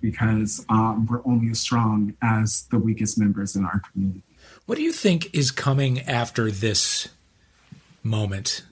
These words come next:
Speaker 2: in the cocoon that we're all in right now?
Speaker 1: Um, you mean, like, quarantine?
Speaker 2: Yeah. And, uh, just all, I mean, everything that's happened in the last year, it's such a, it's an incredible time of change, and yet we're all kind of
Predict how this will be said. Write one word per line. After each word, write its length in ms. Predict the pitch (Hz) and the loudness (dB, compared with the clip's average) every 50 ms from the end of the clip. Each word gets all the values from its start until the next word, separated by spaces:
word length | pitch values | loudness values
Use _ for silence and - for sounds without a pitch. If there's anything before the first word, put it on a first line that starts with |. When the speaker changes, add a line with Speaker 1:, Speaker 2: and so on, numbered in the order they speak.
| _ _ | _ _
Speaker 2:
in 220 | - - 117 110 107 | -2 -2 0 0 0
the 80 | 104 | 0
cocoon 440 | - - 110 - - 113 104 98 98 | 0 -2 -2 -2 -2 -2 -2 -2 -4
that 100 | 98 92 | -4 -4
we're 180 | 104 101 98 98 | -4 -4 -4 -2
all 280 | 95 90 90 90 85 - - _ _ _ _ | -2 -4 -4 -6 -8 -12 -16 _ _ _ _
in 260 | - 101 85 85 82 | -8 -6 -6 -6 -6
right 200 | 82 80 80 - | -8 -10 -10 -10
now? 260 | 98 87 80 78 73 - - _ _ _ _ _ _ _ _ _ _ _ _ - - - _ _ _ _ _ - | -10 -10 -10 -12 -12 -16 -20 _ _ _ _ _ _ _ _ _ _ _ _ -10 -10 -10 _ _ _ _ _ -4
Speaker 1:
Um, 640 | 135 135 131 131 131 131 127 123 120 117 113 107 - _ | -2 0 0 2 2 2 2 0 0 -2 -4 -6 -10 _
you 140 | - 147 135 | -2 2 2
mean, 160 | 131 131 123 | 4 4 2
like, 160 | 123 120 - - | 0 -2 -6 -10
quarantine? 680 | - - 113 123 147 190 208 - 269 277 302 311 - - - - - - - - - - - - | -8 -4 0 2 2 2 2 2 2 2 2 2 -2 -6 -12 -20 -20 -16 -12 -10 -10 -10 -10 -6
Speaker 2:
Yeah. 380 | - 277 311 285 196 113 - - - - - - | -2 0 0 2 0 0 -4 -8 -12 -14 -2 2
And, 200 | 220 220 233 - | 4 4 4 2
uh, 40 | 220 | 0
just 200 | 185 - 240 185 | 0 0 -2 -2
all, 220 | - - 196 240 - 190 | -2 0 0 0 0 0
I 60 | 175 | 2
mean, 180 | 175 180 175 180 | 2 2 2 0
everything 480 | 175 170 165 170 180 165 170 170 160 | 0 -2 0 0 0 0 0 0 0
that's 120 | 147 135 - | 0 0 2
happened 300 | 147 143 131 139 135 131 | 0 2 2 2 2 2
in 80 | 127 | 2
the 80 | 127 117 | 2 2
last 300 | 120 117 113 107 - - | 0 0 0 0 0 0
year, 160 | 117 113 107 | 0 0 0
it's 140 | 92 - - | 0 0 0
such 220 | - 123 110 - | 2 2 2 2
a, 220 | 123 117 110 104 - - - - - | 2 2 2 0 -4 -8 -16 -16 -12
it's 320 | - - - 151 127 - - | -10 -6 -4 -4 0 0 2
an 60 | 123 | 2
incredible 400 | 120 120 117 - 139 131 127 123 | 2 0 2 2 2 2 2 0
time 280 | 110 - 123 123 117 110 | 0 0 0 0 0 0
of 120 | 101 - | -2 -2
change, 500 | - - 127 120 117 110 110 107 101 - | 0 2 2 2 2 2 0 0 -2 -2
and 160 | - - 113 | -2 0 0
yet 160 | 113 110 120 | 0 -2 0
we're 160 | - 120 113 113 | 0 0 2 2
all 160 | 110 110 107 | 2 0 0
kind 240 | - - 113 113 110 | -2 -2 0 0 0
of 160 | 107 - | 0 -2